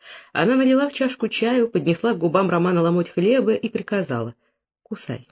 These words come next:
Он покорно откусил от ломтя порядочный кусок. Тогда она поднесла ему чашку и заставила пить. Потом спросила, не хочет ли он сахару.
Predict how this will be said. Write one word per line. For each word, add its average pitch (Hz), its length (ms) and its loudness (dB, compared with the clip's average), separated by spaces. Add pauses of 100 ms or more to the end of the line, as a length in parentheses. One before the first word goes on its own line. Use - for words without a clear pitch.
(1000)
Он 226 180 2
покорно 220 380 2
откусил 214 400 -2
от 196 180 -4
ломтя 202 320 -2
порядочный 202 460 -2
кусок. 202 500 -4 (440)
Тогда 208 280 0
она 233 140 2
поднесла 220 420 2
ему 208 160 2
чашку 294 360 -2
и 254 40 2
заставила 226 520 0
пить. - 360 -8 (480)
Потом 208 240 -4
спросила, 220 460 -2
не 147 140 0
хочет 269 360 -6
ли 277 60 2
он 262 120 0
сахару. 123 460 -8